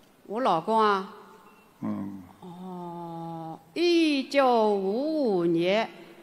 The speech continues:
Speaker 1: 属羊的。我老公不做生意的。
Speaker 2: 我说有钱，过去。
Speaker 1: 过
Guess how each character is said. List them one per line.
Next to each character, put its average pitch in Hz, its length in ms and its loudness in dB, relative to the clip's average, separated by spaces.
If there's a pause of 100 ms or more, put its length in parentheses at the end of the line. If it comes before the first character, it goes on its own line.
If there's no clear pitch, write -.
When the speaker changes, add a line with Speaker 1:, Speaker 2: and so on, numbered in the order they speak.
(260)
Speaker 1:
属 269 380 2
羊 175 340 2
的。 247 160 8 (4000)
我 302 160 6
老 196 180 6
公 269 200 2
不 311 160 -4
做 294 160 2
生 220 240 0
意 208 120 -2
的。 180 160 -4 (1500)
Speaker 2:
我 120 140 -6
说 - 180 0
有 110 200 -4
钱， 101 600 -12 (1120)
过 160 200 0
去。 120 460 -6 (1800)
Speaker 1:
过 - 200 -16